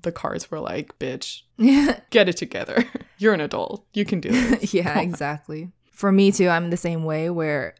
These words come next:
Speaker 2: of course, I'm doing this for fun, but also
Speaker 1: Mm-hmm.
Speaker 2: I'm,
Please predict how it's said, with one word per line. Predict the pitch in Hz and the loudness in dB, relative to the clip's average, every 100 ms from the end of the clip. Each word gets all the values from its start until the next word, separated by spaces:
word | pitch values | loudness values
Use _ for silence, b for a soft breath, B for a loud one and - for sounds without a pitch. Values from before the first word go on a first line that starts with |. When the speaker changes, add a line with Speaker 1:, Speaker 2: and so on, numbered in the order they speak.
| _ _ | _ _
Speaker 2:
of | - | -2
course, | 392 359 | 0 2
I'm | 196 | 4
doing | 190 185 | 4 4
this | 180 | 2
for | - 160 | 0 -2
fun, | 151 151 156 196 - - | 0 -2 -2 -4 -6 -6
but | - | -2
also | 151 165 - 175 170 165 - | 0 0 0 0 2 0 2
Speaker 1:
Mm-hmm. | 208 208 196 185 | 4 4 2 -2
Speaker 2:
I'm, | 175 160 160 160 160 156 151 | -2 -2 -2 -4 -6 -6 -8